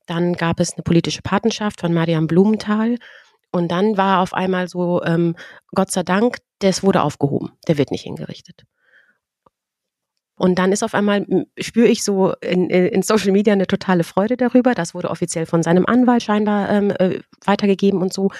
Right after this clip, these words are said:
Aber wenn du diese Haltung hast oder dieses Verständnis für dieses Regime, zu sagen,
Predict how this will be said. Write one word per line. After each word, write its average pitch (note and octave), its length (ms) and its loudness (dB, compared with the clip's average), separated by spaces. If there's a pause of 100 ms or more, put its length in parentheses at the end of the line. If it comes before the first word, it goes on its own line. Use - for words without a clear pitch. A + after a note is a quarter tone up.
(920)
Aber G3+ 200 2
wenn G3 140 0
du F#3+ 100 -2
diese C#4+ 300 2
Haltung B3+ 380 2
hast D#3 220 -2
oder F3+ 160 0
dieses G#3+ 360 -2
Verständnis G3+ 680 -2
für F#3 120 -2
dieses E3+ 340 -2
Regime, F3+ 440 2
zu F3+ 120 -6
sagen, F3 360 -2